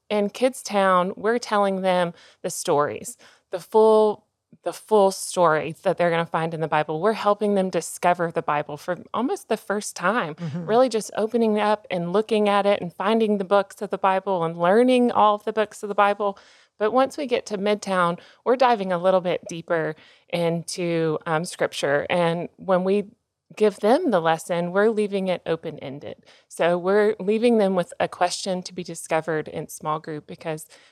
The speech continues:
Speaker 1: we believe that preteens learn best, um, through conversation. But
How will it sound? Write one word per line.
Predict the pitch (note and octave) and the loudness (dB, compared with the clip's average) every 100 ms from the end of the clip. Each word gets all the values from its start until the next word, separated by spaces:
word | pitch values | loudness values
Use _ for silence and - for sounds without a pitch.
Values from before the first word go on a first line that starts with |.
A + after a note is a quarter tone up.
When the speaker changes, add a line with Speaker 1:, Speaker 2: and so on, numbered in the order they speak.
| _ | _
Speaker 1:
we | - G#3+ | -2 0
believe | G#3+ F#3+ F3+ F3 | 2 2 0 2
that | F3 - | 0 0
preteens | C4 C4 G#3 F3+ F3+ | -4 -4 -2 -2 -2
learn | F3+ E3+ E3 | -2 -2 -2
best, | D#3+ D#3+ D#3 F3 - - - _ _ _ - | -4 -2 0 -2 -8 -18 -20 _ _ _ -10
um, | E3 E3 | -4 -2
through | D#3+ E3 | -2 -4
conversation. | - D#3 D3+ - D#3+ - - F#3+ _ _ _ - | -2 -2 -2 -6 -8 -8 -10 -14 _ _ _ 0
But | F3 E3 - | 2 2 -2